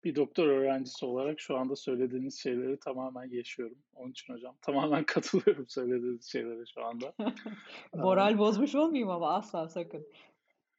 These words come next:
Speaker 1: Yok, yok. Hocam bence yani bunun farkında olarak başlamış olmaları bence çok daha iyi olur. En azından sonradan bunu fark edip de vazgeçmektense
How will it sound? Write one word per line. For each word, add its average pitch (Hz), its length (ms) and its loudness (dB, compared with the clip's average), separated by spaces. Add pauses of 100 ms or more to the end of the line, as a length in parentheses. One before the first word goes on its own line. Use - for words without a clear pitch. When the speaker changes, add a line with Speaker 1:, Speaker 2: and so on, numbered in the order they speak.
(720)
Speaker 1:
Yok, 190 260 6
yok. 185 220 4
Hocam 190 500 4
bence 170 540 4
yani 151 360 4
bunun 165 160 2
farkında 180 460 6
olarak 165 500 4
başlamış 135 460 -4
olmaları 131 480 -4
bence 135 260 -8
çok - 280 -14
daha 117 180 -4
iyi 113 160 -6
olur. 107 220 -20
En 139 80 2
azından 131 500 -6 (420)
sonradan 135 680 6
bunu 127 140 2
fark 120 360 2
edip 120 240 -2
de 139 60 2
vazgeçmektense 131 1200 -2